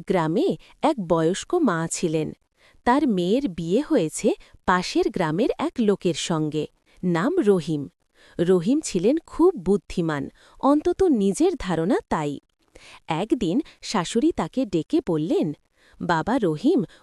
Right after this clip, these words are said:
উঠোনে পাকা আমগুলো গাছ থেকে পড়ছে, একটু গিয়ে দেখে আসো কতটা পেকেছে।" রহিম গিয়ে দেখে এলো, কিন্তু ফিরে এসে গম্ভীর গলায় বলল, "আম তো পেকেছে, কিন্তু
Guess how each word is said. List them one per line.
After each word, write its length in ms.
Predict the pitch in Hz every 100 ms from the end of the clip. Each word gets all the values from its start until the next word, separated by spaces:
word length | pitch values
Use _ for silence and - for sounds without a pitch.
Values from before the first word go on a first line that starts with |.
| -
উঠোনে 400 | 196 - 233 311 -
পাকা 340 | 185 151 262 285
আমগুলো 480 | 165 160 165 220 302 294
গাছ 220 | 165 156 -
থেকে 240 | - 247 427 -
পড়ছে, 460 | 185 - - 170 147 - - -
একটু 240 | 311 - 349
গিয়ে 300 | - 175 294
দেখে 360 | 233 160 - 359
আসো 320 | 262 - - 339 - _
কতটা 420 | 180 156 196 - -
পেকেছে।" 480 | 190 156 202 - 320 440 _ _ _ - _
রহিম 380 | 175 180 156 233 254
গিয়ে 260 | 180 175 269
দেখে 360 | 175 151 - 202
এলো, 280 | 160 147 143 - _ - -
কিন্তু 260 | 330 339 381
ফিরে 380 | - 190 180 359
এসে 280 | 190 - 359 233
গম্ভীর 460 | 180 190 208 370 311
গলায় 360 | 170 165 349 254
বলল, 280 | 170 156 156 - _ _ - - - -
"আম 220 | 170 170 196
তো 140 | 311 339
পেকেছে, 560 | 359 381 359 - 208 285 - -
কিন্তু 260 | 311 330